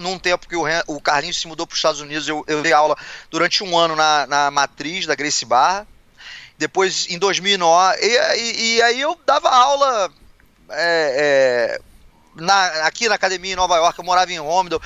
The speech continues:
de vez em quando fal-, precisava, por ausência de professor, dava aula, mas eu co-, eu, eu dei bastante aula em, entre dois mil e nove e dois mil e onze, quando a gente ficou junto lá na academia de Holmdel.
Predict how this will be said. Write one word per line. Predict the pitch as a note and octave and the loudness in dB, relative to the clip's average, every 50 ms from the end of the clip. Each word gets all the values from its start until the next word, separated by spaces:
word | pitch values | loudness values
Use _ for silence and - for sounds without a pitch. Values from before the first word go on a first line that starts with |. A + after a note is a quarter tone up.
| - - - | -10 -14 -8
de | - - | -2 0
vez | A3+ A#3+ - | 0 0 0
em | - | 0
quando | - G#3+ G#3+ G3+ | 0 0 0 0
fal-, | - - F#3+ F3+ | 0 0 0 0
precisava, | - - - - - - - - E3 F3+ F#3+ F#3 D#3 D3+ | -2 -4 -8 -4 -2 -2 -2 0 2 2 2 2 0 -2
por | - - E3 | -8 -4 -4
ausência | D#3 D3+ C#3 C#3 E3 D#3+ - | -4 -4 -4 -6 -8 -8 -8
de | C#3+ C#3 | -10 -10
professor, | - D#3 D3 - D#3+ C#3 - - - - G3 | -10 -10 -8 -8 -6 -6 -6 -6 -4 -4 0
dava | E3+ E3+ E3 E3 E3+ | 2 2 2 4 2
aula, | F#3+ G#3 - - - - - | 2 2 0 -8 -16 -12 -4
mas | - G3 F#3+ | -4 -2 -2
eu | A#3 A#3+ | -2 -6
co-, | - C4 A3+ | -4 -4 0
eu, | - G#3 G#3+ A3 G#3 - | 2 2 2 2 2 2
eu | G#3 G3+ | 0 2
dei | F#3+ G#3 A3+ | 2 2 2
bastante | G3+ A3 G#3+ - - - A3+ A3+ - - A3 | 2 2 2 0 0 -4 -4 -4 -2 2 2
aula | F#3+ F#3+ G3 G#3 G#3 G3 - - | 4 4 4 2 0 -6 -8 -8
em, | G3 G#3 G#3+ - | -6 -6 -4 -2
entre | G3 G3 G3 G#3+ F#3+ | -4 -4 -4 -6 -10
dois | F#3 F#3+ - - - - | -10 -12 -12 -10 -4 -2
mil | G#3 G#3 G3 G3 | -2 -2 -2 -2
e | |
nove | F#3+ G3 F#3 | -4 -2 -4
e | G3+ | -4
dois | - _ _ F3 | -12 _ _ -20
mil | F3 E3 _ - | -20 -20 _ -8
e | - | -4
onze, | E3+ F3 F3 F3 F3+ - - - - - - - - - - _ - - - - _ _ - | -2 -2 0 0 -2 -4 -4 -8 -12 -16 -16 -14 -16 -16 -16 _ -16 -16 -16 -18 _ _ -2
quando | - G3 G3 G3+ | 0 0 0 0
a | F#3+ | -2
gente | F3+ F#3 F#3 - - G#3 - - - - - | -2 -2 -2 -4 -4 -4 -8 -16 -18 -18 -12
ficou | - G3+ - - G#3+ G#3 | -12 -6 0 2 2 2
junto | F3+ - F3 G3+ G#3 G3 G#3 G3+ | 2 0 -4 -4 -6 -4 0 2
lá | G3 G3 G3 F#3+ | 2 4 4 2
na | F3+ F#3 | 0 -2
academia | - C#3 F#3 F#3 F3+ F#3 F3+ F3+ F#3 F3 | -4 -2 -2 -2 -2 -2 -4 -4 -6 -4
de | E3 F3+ | -6 -6
Holmdel. | D#3 E3 F3+ F#3+ G3+ G3+ G3+ A3 B3 | -2 2 2 2 2 0 -2 -6 -6